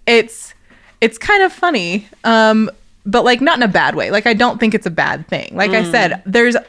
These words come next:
Speaker 1: other instances like that where it feels like it's paying homage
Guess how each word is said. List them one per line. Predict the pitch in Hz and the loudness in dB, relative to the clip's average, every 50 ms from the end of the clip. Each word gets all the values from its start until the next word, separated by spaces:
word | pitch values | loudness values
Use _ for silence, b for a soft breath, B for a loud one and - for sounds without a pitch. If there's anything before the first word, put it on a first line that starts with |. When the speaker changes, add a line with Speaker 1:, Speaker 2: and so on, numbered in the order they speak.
| _ _ _ - | _ _ _ -2
Speaker 1:
other | 220 269 311 320 294 285 | 0 2 2 2 2 0
instances | - 233 262 269 254 - - 233 220 202 - - 185 175 - | 0 0 -2 -2 -4 -4 -2 -2 -2 -2 -2 -6 -6 -6 -6
like | 151 147 147 147 139 151 180 214 220 - - - | -10 -12 -10 -6 -4 -4 -4 -4 -6 -10 -6 -2
that | 262 254 262 254 - B B B B B | 0 0 0 -2 -4 B B B B B
where | - 196 190 190 | -2 0 0 0
it | - - | 0 -4
feels | - - 220 214 214 220 - | -10 -6 -2 0 0 0 0
like | 214 196 - | -2 -4 -4
it's | 185 - - - | -6 -12 -10 -12
paying | - - - 190 196 202 196 185 | -8 -4 -2 -2 0 0 0 -2
homage | 175 165 160 165 170 170 175 185 202 202 - - - | -2 -2 -2 -2 -2 0 0 -2 -2 -4 -6 -10 -18